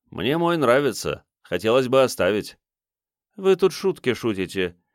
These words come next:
Девушка старалась быть серьёзной. «Погодите, я сейчас всё сделаю». Она взяла Травина за руку,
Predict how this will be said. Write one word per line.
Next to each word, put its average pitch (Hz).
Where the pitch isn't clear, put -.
Девушка 98
старалась 95
быть 87
серьёзной. 78
«Погодите, 127
я 131
сейчас 123
всё -
сделаю». 73
Она 98
взяла 95
Травина 82
за 110
руку, 127